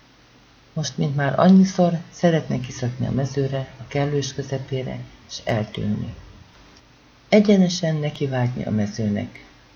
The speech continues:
Öt perc egyenesen előre. Mindig csak egyenesen követni a jobb oldalon a távolban kirajzolódó gyár körvonalát. Még tovább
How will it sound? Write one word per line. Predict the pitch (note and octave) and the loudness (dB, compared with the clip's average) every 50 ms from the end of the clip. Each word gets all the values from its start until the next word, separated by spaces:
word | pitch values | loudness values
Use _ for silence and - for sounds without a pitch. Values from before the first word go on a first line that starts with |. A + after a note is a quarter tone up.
| - _ | -12 _
Öt | - F#3+ G3+ G3+ | 0 0 0 0
perc | G3 - - F#3 F3 E3+ E3 - - - - - - | -2 -2 0 0 0 0 -2 -4 -10 -16 -20 -10 -6
egyenesen | A#2+ B2+ B2 C#3 C3+ C3 B2 B2 - B2 A#2+ B2 B2 | -4 -4 -2 -2 -2 -2 -4 -4 -2 -2 -2 -2 -2
előre. | - G#2+ G2 G2 G2+ G2+ F#2+ F#2+ F#2+ F#2+ - - - - - - - - - - _ - | -4 -4 -4 -4 -4 -4 -4 -4 -6 -6 -8 -12 -20 -20 -20 -20 -20 -20 -20 -20 _ 2
Mindig | E3 F3+ G3 G3 F#3 F#3+ F#3 F#3 F#3 | 6 6 6 6 6 4 4 2 2
csak | - - E3+ E3 - | 0 -2 -2 -2 -2
egyenesen | - C3+ C#3 B2+ C3+ A#2+ A#2+ A#2 - - - A2+ A2 A2+ G#2+ - | -2 -4 -2 0 0 0 -2 -2 -4 -6 -6 -4 -4 -4 -6 -6
követni | - - C#3 C3 B2 A#2+ B2 - A2+ | -6 -4 -2 -2 -2 -2 -2 -4 -4
a | G2 | -2
jobb | G#2 A#2 C#3 D3+ - - | -2 -2 -2 -4 -2 -2
oldalon | E3 D#3 D#3 D#3 D3+ D3 D3 D3 C#3+ C#3+ - - - - | -2 -2 0 -2 -2 -2 -2 -4 -4 -6 -10 -14 -14 -14
a | - A#2 | -12 -4
távolban | - - E3 F3 F3 F3 E3+ E3 E3 D3 D3 C#3+ | 0 2 2 2 2 2 0 0 -2 -2 -4 -4
kirajzolódó | C3 - C#3+ C#3 C3+ C3+ B2+ B2+ - B2 B2 B2 B2 B2 A2+ G#2 G#2+ | -4 -4 -2 0 0 0 -2 -4 -4 -2 -2 -2 -2 -2 -4 -4 -4
gyár | - B2 B2 B2+ B2+ B2 | -2 0 0 0 -2 -4
körvonalát. | - A2 G#2+ G#2+ A#2+ G#2 G2+ G#2 G2 F#2+ G2 F#2+ G2+ G#2 - - - - - - - - - - _ _ - - - _ _ _ | -4 -4 -4 -4 -4 -2 -2 -2 -2 -2 -4 -4 -6 -8 -10 -14 -20 -20 -20 -20 -20 -20 -20 -20 _ _ -20 -20 -20 _ _ _
Még | - D3 E3 F3 F3 - | -2 0 0 0 -2 -2
tovább | - F3+ E3 E3 E3 D#3+ D#3+ D#3+ | -2 0 0 2 2 2 0 -2